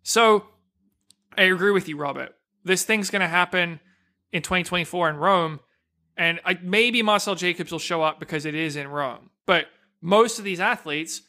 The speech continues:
we've seen it in the U S. Like, they just, they get so locked in on the Olympics, they're not gonna be showing up to, you know, to Rome to worry about this big European championships. If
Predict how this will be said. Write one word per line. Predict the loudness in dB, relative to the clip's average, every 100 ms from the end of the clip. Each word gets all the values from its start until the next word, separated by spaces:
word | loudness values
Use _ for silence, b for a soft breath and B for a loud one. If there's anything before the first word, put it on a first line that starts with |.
| _
we've | -4 -2
seen | -2 0
it | -2
in | -4
the |
U | -4 0
S. | 0 0
Like, | -4 -2
they | -2
just, | -2 -6 -10 _ _ _ -4
they | 0
get | 0
so | -2 0 2
locked | 4 2 0
in | -4
on | -2
the | -2
Olympics, | -2 -2 -2 -2 -2
they're | 0 0
not | 0
gonna | -2 -4
be | -6 -12 _ _ _ _
showing | -8 2 4 4 4
up | 2 2 0
to, | 0 0 -4 _ _ _ _ _ _ _
you | -16 -14
know, | -12
to | -10
Rome | 0 2 2 0
to | -6
worry | 0 4 4
about | 4 2 2
this | -2
big | -4 -4 -4
European | -6 -6 -12
championships. | -4 -4 -4 -8 -6 -6
If | -6